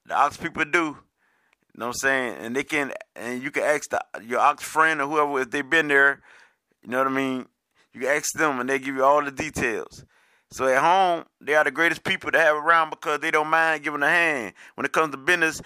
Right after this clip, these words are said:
they can easily attract, uh, clients and even take care of market, uh, market, the marketing, the marketing, the marketing team, as they are very creative. Yes,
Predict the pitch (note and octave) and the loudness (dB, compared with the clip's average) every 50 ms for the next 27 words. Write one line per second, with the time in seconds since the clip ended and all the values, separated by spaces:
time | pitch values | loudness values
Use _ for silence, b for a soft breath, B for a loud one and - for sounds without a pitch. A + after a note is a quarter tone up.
0 | B B B - C3+ B2+ C#3+ C3+ E3 E3 D#3 D3 D3+ - - F3 E3 D3 A2+ - | B B B -8 -8 -6 -6 -6 -6 -4 -2 -2 -2 0 2 2 2 2 0 -6
1 | - - - A#2 B2 - - - - E3+ E3 E3+ E3 C#3+ A#2 G#2 - D2+ - _ | -14 -10 -6 -6 -6 -6 -8 -6 0 2 4 2 2 0 -4 -14 -16 -20 -20 _
2 | _ - A#2 A#2+ A#2+ A#2+ - D#3+ F3+ F3+ E3 D#3 D3+ - E3+ B2+ - - F3+ E3 | _ -10 -8 -8 -8 -8 -8 -6 -6 -4 -4 -2 -2 -2 -2 -2 -2 2 4 4
3 | D#3 D3+ D3 - - - A#2+ A#2+ C3 D3 D#3 D#3 - - - - D2+ A2 B2 A#2+ | 6 6 4 2 -2 -8 -8 -2 0 2 2 2 0 -6 -10 -6 -2 -2 -2 2
4 | C3 D3 D3+ D#3 - - A#2+ B2 B2+ C#3 D#3 E3 - - E3+ E3 E3 D#3+ D#3+ D#3+ | 4 2 2 2 0 -8 -12 -6 0 2 2 2 2 -2 -10 -10 -10 -10 -12 -14
5 | D#3 D3 _ _ _ _ _ _ _ _ _ - - F#2+ G2+ B2 D3+ D#3+ D#3+ - | -16 -20 _ _ _ _ _ _ _ _ _ -18 -14 -6 2 4 4 4 4 0
6 | D#3 C#3+ C#3 C3 C3 B2 _ F#2 G#2+ G#2+ A#2+ C#3+ D#3 D#3+ - D3 D3 D3 C#3+ C#3 | -4 -6 -6 -6 -10 -14 _ -14 -10 -2 2 2 2 2 0 -4 -6 -6 -8 -10
7 | - - F#3 F3+ E3 D3+ C#3+ C#3 C#3 C3+ B B B B B B B - C3 C3 | -8 -6 -6 -4 -4 -4 -6 -8 -8 -12 B B B B B B B -2 -2 -2
8 | - D#3 D3+ C#3+ B2 A#2+ A#2+ D3+ D3 D3+ D3 C#3 - - D3 D3 D3+ C3+ - - | 2 2 2 2 2 2 2 0 0 0 -2 -6 -6 -2 0 0 0 -2 -6 -12
9 | - F#2+ D2+ - _ _ _ _ _ _ _ _ _ _ _ _ _ - G#2 A#2 | -14 -14 -14 -14 _ _ _ _ _ _ _ _ _ _ _ _ _ -10 -8 -8
10 | G#2+ E2 - - - | -6 -8 -10 -14 -18